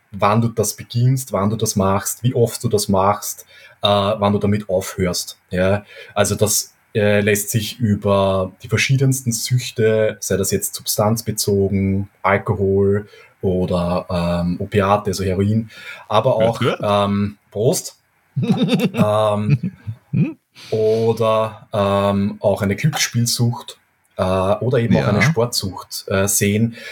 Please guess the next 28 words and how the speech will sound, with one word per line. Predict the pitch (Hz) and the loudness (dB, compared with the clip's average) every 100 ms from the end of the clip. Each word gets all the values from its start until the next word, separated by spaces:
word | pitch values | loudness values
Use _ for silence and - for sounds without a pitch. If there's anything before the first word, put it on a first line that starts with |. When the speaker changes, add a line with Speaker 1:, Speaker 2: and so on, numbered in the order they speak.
| - - - | -16 -10 0
Speaker 1:
ähm, | 104 104 107 - | 2 2 -2 -2
dass | 104 117 | -2 -2
ich | - - _ - | -6 -12 _ -4
nicht | 117 143 - - - | 0 0 -2 -10 -2
einfach | 110 127 127 | -2 0 0
sagen | 113 113 123 | 2 2 2
kann, | 123 | 0
okay, | 110 - 123 143 147 - - _ - | 0 0 0 0 -2 -12 -20 _ -2
nach | 107 - - _ | -2 -2 -12 _
zum | - 104 | -4 0
Beispiel | 104 - 101 | 0 0 0
rationalen | 107 135 123 107 101 107 | 0 0 2 2 0 0
Gründen, | 123 156 - 98 92 - | 0 0 -2 -4 -4 -6
ja, | 95 110 | -2 0
ich | 123 - | 0 -2
bin | 98 | -4
jetzt | 95 - | -2 -4
verletzt, | 92 92 - - - - _ - | -2 0 -2 -4 -10 -14 _ -4
äh, | 98 98 110 - | 0 2 0 0
oder | 113 120 | 0 0
ich | 120 113 | 0 0
hab | 113 | 0
schon | - 113 | 0 -2
Schulden | - 175 185 104 | 0 0 2 2
wie | 104 | 2
ein | 101 | 2
Haftelmacher | - - 95 90 - 107 135 - - - - - | 0 -2 -6 -4 -2 0 0 -2 -18 -20 -20 -4
oder, | 113 107 110 110 110 107 107 107 | 0 2 2 2 2 2 0 -4